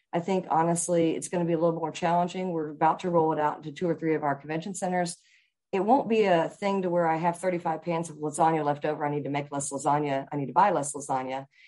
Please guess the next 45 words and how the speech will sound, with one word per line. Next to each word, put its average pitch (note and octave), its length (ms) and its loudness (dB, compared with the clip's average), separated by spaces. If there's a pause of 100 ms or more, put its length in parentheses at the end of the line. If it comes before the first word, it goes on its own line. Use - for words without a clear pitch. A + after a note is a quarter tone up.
(120)
It'll F#3+ 240 0
be, E3+ 320 4
"Hey, E3 380 0
w-, - 280 -10
why E3+ 380 4
was D#3 180 2
there D3 160 0
that C#3 180 2
much C#3+ 200 -4
left - 200 -6 (100)
lasagna, C#3 380 0
right? C#3+ 300 2 (200)
Was E3 140 2
it, D#3 240 2
was D#3 140 -4
it E3 60 2
all E3+ 160 8
women F3+ 240 8
that F#3 160 -2
came F#3 180 -2
that F3+ 160 -4
day F3+ 160 4
and F3 80 2
they C#3+ 80 -2
didn't D3+ 160 -4
wanna D3+ 180 -6
eat E3 240 -2 (180)
the D3+ 100 -2
carbs? F3 540 4 (400)
Was D#3 360 4
it D#3+ 140 4
a C#3+ 360 -2
convention F3+ 320 -2
center E3+ 240 0
that's D3+ 200 -4
located E3+ 340 2
in D3+ 120 0
a C#3+ 60 -4
downtown E3 400 0
area F3 220 -4
with C3+ 140 -4
a C#3 40 -6
ton F#3+ 280 0
of E3+ 120 0
eating, F3 440 0